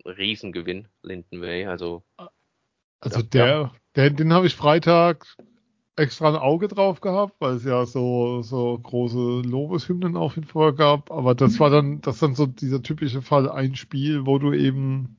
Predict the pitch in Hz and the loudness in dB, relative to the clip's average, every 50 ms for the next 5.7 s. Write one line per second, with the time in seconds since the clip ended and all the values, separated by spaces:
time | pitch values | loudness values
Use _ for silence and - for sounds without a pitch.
0 | _ _ - 139 135 143 131 - - - - - - - 135 123 - 147 131 127 | _ _ -4 0 0 0 0 -4 -8 -16 -18 -18 -12 -12 -10 -2 2 4 4 4
1 | 127 165 147 131 - - 135 113 110 110 104 107 107 104 - 117 117 120 135 139 | 2 0 -4 -4 -2 0 2 2 2 2 0 -4 -8 -8 -6 -6 -6 -6 -6 -8
2 | - _ _ _ _ _ _ _ _ - 123 120 110 107 123 - - _ _ - | -12 _ _ _ _ _ _ _ _ -8 -6 -6 -4 -6 -8 -10 -16 _ _ 0
3 | 131 120 120 120 131 127 - - 143 131 123 127 127 117 - - - 127 120 123 | 2 2 4 4 4 2 2 2 4 4 4 4 2 -2 -8 -6 0 2 2 2
4 | 123 120 - - 139 131 135 135 123 123 120 - 143 123 120 110 123 127 117 131 | 2 0 -2 -2 -2 0 0 0 -2 -2 -4 -4 -2 -2 -2 -2 -4 -4 -2 0
5 | 131 123 120 127 135 131 131 123 120 127 123 120 120 117 | 0 2 2 2 2 0 -4 -4 -2 2 2 2 2 0